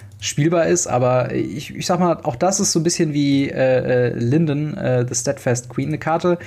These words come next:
sehe ich nicht unbedingt in jedem Deck, aber wenn man sie spielt, könnte sie ziemlich, ziemlich stark werden. Und, ähm, je nachdem, was für Decks denn so rauskommen werden, ist es vielleicht als One, Two, vielleicht Three-Off, äh, ganz gern mal gesehen.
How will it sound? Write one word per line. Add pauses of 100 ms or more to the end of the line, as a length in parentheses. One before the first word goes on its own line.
(960)
sehe
ich
nicht
unbedingt
in
jedem
Deck,
aber
wenn
man
sie
spielt,
könnte
sie
ziemlich,
ziemlich
stark
werden.
Und,
ähm,
je
nachdem, (380)
was
für
Decks
denn
so
rauskommen
werden,
ist
es
vielleicht
als
One,
Two,
vielleicht
Three-Off, (500)
äh,
ganz (120)
gern
mal
gesehen.